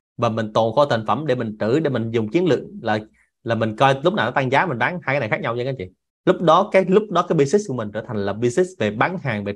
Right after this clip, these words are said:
trading rồi. Đúng không? Và cái hàng của mình lúc đó là commodity rồi. Hàng lúc đó không phải là manufacturing nữa.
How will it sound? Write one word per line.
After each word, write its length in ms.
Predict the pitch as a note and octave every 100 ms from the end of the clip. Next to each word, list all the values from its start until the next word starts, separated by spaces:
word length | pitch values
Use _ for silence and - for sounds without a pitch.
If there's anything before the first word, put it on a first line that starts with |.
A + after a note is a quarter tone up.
| -
trading 280 | D3 C3+ C3
rồi. 120 | G2+ - _ _ _ _ _ _ _ -
Đúng 120 | C3
không? 180 | - B2
Và 100 | A2
cái 140 | F#3
hàng 220 | C#3+ A#2+
của 80 | B2
mình 100 | B2
lúc 100 | C3
đó 100 | D#3
là 80 | D#3+ -
commodity 640 | B2+ B2 C3 C3 C3 B2
rồi. 120 | A#2 G2+ _ _ _
Hàng 180 | B2 A2
lúc 80 | C3+
đó 100 | D#3+
không 200 | D#3 A#2+
phải 160 | -
là 80 | B2
manufacturing 560 | A2 A#2 D3 D3 B2
nữa. 120 | G#2+